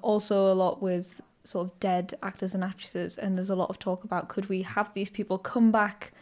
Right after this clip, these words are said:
to life in movies, even though somebody completely different is playing them, their face would be on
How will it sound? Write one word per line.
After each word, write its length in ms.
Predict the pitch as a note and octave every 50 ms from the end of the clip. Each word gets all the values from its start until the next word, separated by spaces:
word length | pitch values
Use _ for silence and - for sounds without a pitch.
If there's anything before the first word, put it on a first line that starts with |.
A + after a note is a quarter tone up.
| - _ _ -
to 120 | - - A3+
life 340 | A3 G#3+ G#3 G#3 G3+ G3+ -
in 180 | F#3+ F#3+ F#3+ G3
movies, 440 | G3 G#3 G#3 F3+ F3+ E3+ F3 F3
even 220 | - G#3 F#3+ F#3+ F#3+
though 80 | F#3+
somebody 380 | F#3+ G#3 A3 G#3+ G3 F#3+ F#3+ F#3+
completely 500 | - - - G3+ G3 - B3+ A#3 A#3 A3+
different 340 | G#3+ A3 G#3 - G#3 F#3+ -
is 100 | G3 G3
playing 400 | - - A3 A3 G#3+ G#3 G3+ F#3
them, 240 | F3+ - - F3 G3 - - - - - - - _ _ -
their 140 | A3 G#3 G#3
face 440 | - - A3+ G#3+ G#3 G#3+ G#3 - -
would 120 | G3+ G3
be 140 | - F#3 -
on 460 | F3 F#3+ F#3+ F#3 F#3 F3+ F3+ F#3